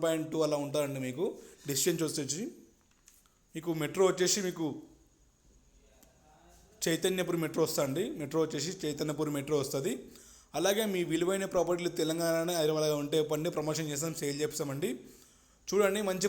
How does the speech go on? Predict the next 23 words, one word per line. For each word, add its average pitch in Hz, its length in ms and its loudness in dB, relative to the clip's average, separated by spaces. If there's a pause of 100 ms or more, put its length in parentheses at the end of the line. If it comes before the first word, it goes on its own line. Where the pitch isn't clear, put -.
ప్రాపర్టీ, 180 340 4
జెన్యూన్ 170 220 2
ప్రాపర్టీ 170 300 4
మిస్ 143 180 -2
చేసుకోకండి. 160 520 0 (520)
ప్రైస్ 175 260 4
వచ్చి, 208 180 2 (360)
ప్రైస్ 170 300 2
వచ్చి, 180 300 -4 (100)
వచ్చేసి 170 360 -2
మనకి 151 240 -2
ఒక 190 200 -6
కోటి 180 240 0
యాభై 156 200 4
లక్షలు 160 280 -2
అండి. 143 180 -2 (560)
వన్ 165 200 2
క్రోర్ 190 220 2 (100)
ఫిఫ్టీ 175 300 -4
ల్యాక్స్ 180 240 0
స్లైట్లీ 156 380 0
నెగోషియబుల్ 156 400 -2
ఉంటుంది. 156 260 0